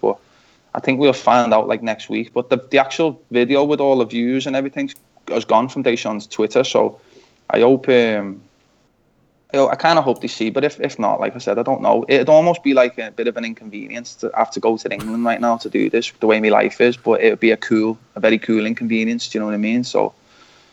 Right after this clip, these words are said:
we'll see. I, I hope they hear back. Eh, they did message me originally and say, "Are you U K based?" And I had replied,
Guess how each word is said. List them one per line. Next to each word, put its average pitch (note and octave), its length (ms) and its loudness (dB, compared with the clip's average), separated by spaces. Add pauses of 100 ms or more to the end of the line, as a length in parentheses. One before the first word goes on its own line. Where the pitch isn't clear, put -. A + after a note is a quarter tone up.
(140)
we'll A2+ 140 0
see. G#2 340 2
I, C3 220 6
I - 20 6
hope C3+ 200 4
they C3+ 100 4
hear A#2+ 220 4
back. A2 340 0 (100)
Eh, - 180 -10 (300)
they B2+ 120 4
did D#3 180 2
message C3+ 360 -2
me C#3+ 140 -4
originally A#2 600 -2
and A#2 120 -6
say, G#2+ 240 2
"Are A2+ 40 4
you A2 200 0
U G#2+ 180 -2
K G#2 240 -2
based?" - 600 -4
And G#2+ 120 -6
I G#2 80 0
had G#2 180 2 (180)
replied, G#2+ 580 2